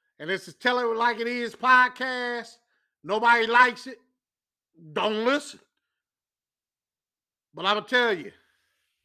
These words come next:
for a man that threw for over thirty-five hundred yards, twenty-seven touchdowns to seven interceptions, things happen. It collapsed.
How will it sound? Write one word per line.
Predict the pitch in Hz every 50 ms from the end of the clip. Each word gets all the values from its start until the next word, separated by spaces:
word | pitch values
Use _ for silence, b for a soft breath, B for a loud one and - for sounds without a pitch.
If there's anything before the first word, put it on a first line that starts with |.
| _ _ _ _ _ _ _ _ _ _ _ _ _ _ _ _ _ _ _ _ _ _ _ _ -
for | 196 196 190
a |
man | 190 214 233 247 247 240
that | 226 226 226
threw | 254 254 247 226
for | 156 226 226
over | 233 226 214
thirty-five | 208 - 247 247 240 240 220 233 262 247 240 233 233 220
hundred | 208 240 240 226 220 220
yards, | 226 240 240 240 247 247 247 247 233 349 - - _ _ _ _ _ _ _ _ _ _ _ _ _ _ _ _ _ _
twenty-seven | - 214 233 226 233 214 - - 254 247 226 214
touchdowns | 220 - 247 254 233 247 - - 262 262 254 247 247 240 233 233 233 214 - - _ _ _ _ _ _ _ _ _ _ _ _
to | - 190 156 151 147 127 120 113
seven | - - - 233 240 247 240 240
interceptions, | 240 247 247 240 214 - - 247 254 254 247 - - 247 254 233 214 - _ _ _ _ _ _ _ _ _ _ _ _ _ _ _ _ _ _ _ _ _ _ _ _ _ _ _ _ _ _ _ _ _ _ _ _
things | 240 262 269 269 269 262 202
happen. | 196 254 269 262 254 247 240 220 202 180
It | 196 233 247 240
collapsed. | - 247 254 254 254 262 247 247 240 220 - - - - - - - -